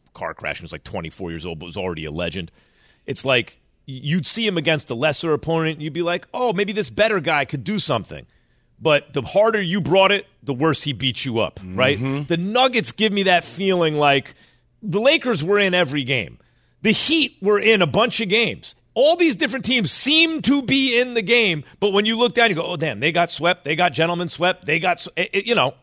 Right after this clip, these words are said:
Speaker 1: it, th-, not really.
Speaker 2: So it cemented a movement in the league that I feel like we're about to enter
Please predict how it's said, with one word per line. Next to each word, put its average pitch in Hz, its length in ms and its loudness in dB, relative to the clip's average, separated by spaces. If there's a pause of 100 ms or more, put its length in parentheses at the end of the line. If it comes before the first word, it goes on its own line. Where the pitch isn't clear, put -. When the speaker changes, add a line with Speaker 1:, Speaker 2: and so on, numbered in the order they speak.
(100)
Speaker 1:
it, 190 240 0
th-, 185 160 -6
not 220 300 2
really. 277 420 2 (200)
Speaker 2:
So 147 260 -2
it 156 160 -2
cemented 156 760 -2
a 113 140 -2
movement 117 680 -2 (280)
in 120 180 0
the 101 80 -2
league 110 640 -2 (100)
that 107 140 0
I 110 80 0
feel 123 220 -2
like 107 120 2
we're 110 220 0
about 110 300 -2
to - 140 -10
enter 101 440 -6